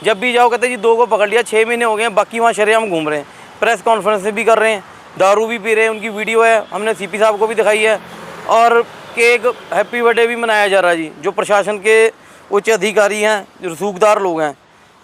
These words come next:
अब वो मतलब एफ-, अपनी प्रेस कॉन्फ्रेंस करके वहाँ पे बोल रहा है कि, "मैं एक्यूज नहीं हूँ जी, मैं कुछ नहीं किया।" "ये तू कुछ नहीं किया, तेरा एफ़आईआर च ना नहीं है।" एफ़आईआर इनके दबाव के द्वारा हुई है, जो उनका पॉलिटिशियन, जो उनका दबाव पड़ा है उनके ऊपर, पुलिस वालों के ऊपर, उसकी वजह से इनका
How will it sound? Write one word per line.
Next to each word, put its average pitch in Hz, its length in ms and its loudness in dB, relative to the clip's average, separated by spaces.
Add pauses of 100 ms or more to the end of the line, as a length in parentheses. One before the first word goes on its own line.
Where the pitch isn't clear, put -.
(160)
अब 214 80 4
वो 240 300 4
मतलब 233 440 2
एफ-, 208 340 -2 (180)
अपनी 196 220 -2
प्रेस 226 260 0
कॉन्फ्रेंस 220 340 0
करके 220 320 0
वहाँ 208 160 2
पे 226 120 2
बोल 202 220 2
रहा 226 280 4
है 233 100 0 (400)
कि, 247 80 -6
"मैं 240 420 0 (160)
एक्यूज 240 360 -6
नहीं 233 180 -2
हूँ 226 80 -2
जी, 240 100 -6
मैं 233 180 -2
कुछ 214 120 -6
नहीं 233 160 -2
किया।" 160 320 -2 (380)
"ये 240 120 2
तू 269 120 -4
कुछ 247 180 -4
नहीं 247 240 0
किया, 240 240 2
तेरा 240 200 4
एफ़आईआर 233 300 2
च 220 80 -6
ना 226 260 2
नहीं 226 140 -4
है।" 220 200 -2 (280)
एफ़आईआर 254 440 2
इनके 247 560 0 (560)
दबाव 208 380 2
के 254 100 2
द्वारा 247 260 4
हुई 214 160 0
है, 220 80 4
जो 233 140 -2
उनका 233 180 -2
पॉलिटिशियन, 220 640 -4
जो 220 160 4
उनका 214 180 2
दबाव 196 260 4
पड़ा 226 220 0
है 220 120 2
उनके 214 180 -4
ऊपर, 220 180 -2
पुलिस 208 200 -8
वालों 214 180 -2
के 202 60 -6
ऊपर, 226 140 -6
उसकी 220 220 -6
वजह 226 100 4
से 220 100 4
इनका 226 320 2